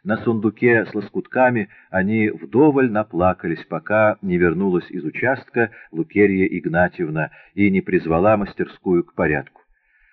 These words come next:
А Дусю Лукерья Игнатьевна вызвала к себе на чистую половину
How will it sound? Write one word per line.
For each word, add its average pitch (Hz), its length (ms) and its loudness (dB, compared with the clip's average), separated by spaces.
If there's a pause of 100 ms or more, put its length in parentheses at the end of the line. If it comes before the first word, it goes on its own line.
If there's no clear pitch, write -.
(120)
А 107 120 4
Дусю 170 540 6
Лукерья 135 460 4
Игнатьевна 95 680 0
вызвала 87 380 0
к - 100 -10
себе 113 540 2
на 131 140 -2
чистую 135 440 -2
половину 127 640 0